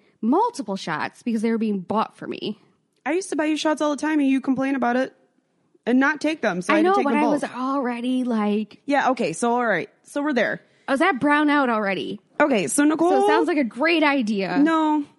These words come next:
Speaker 1: When you're in brownout phase and somebody's like, "Let's buy, or let's do shots. I'll buy it for you." And then you're like, "Yes."
Speaker 2: Yeah, okay. So there's, that's what it is. So <laughs> I've lost two of my people.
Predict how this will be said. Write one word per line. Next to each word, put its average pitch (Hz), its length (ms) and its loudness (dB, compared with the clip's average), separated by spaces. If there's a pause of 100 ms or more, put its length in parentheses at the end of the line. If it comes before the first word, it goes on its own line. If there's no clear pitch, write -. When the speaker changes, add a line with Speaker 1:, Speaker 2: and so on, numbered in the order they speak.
(120)
Speaker 1:
When 233 320 -2
you're 226 160 0
in 214 400 0
brownout 190 400 0
phase 185 360 -2 (500)
and 220 140 -4
somebody's 220 300 -4
like, 254 140 -4 (460)
"Let's 440 300 -4
buy, 392 580 -2 (260)
or 277 80 -2
let's 381 160 -4
do 415 220 -4
shots. 403 400 -2
I'll 359 100 0
buy 370 260 0
it 302 60 -2
for 269 120 0
you." 202 120 0
And 220 100 0
then 269 120 2
you're 262 100 0
like, 233 180 -2
"Yes." 403 1120 -4 (180)
Speaker 2:
Yeah, 175 200 -2
okay. 147 380 -6
So 175 220 -4
there's, 175 280 0
that's 165 280 -6
what 156 120 -6
it 139 100 -8
is. 165 240 -12
So 220 360 -4 (240)
<laughs> - 1400 -10
I've 220 160 0
lost 202 540 -2
two 202 320 -2
of 156 120 -8
my 151 140 -4
people. 147 460 -4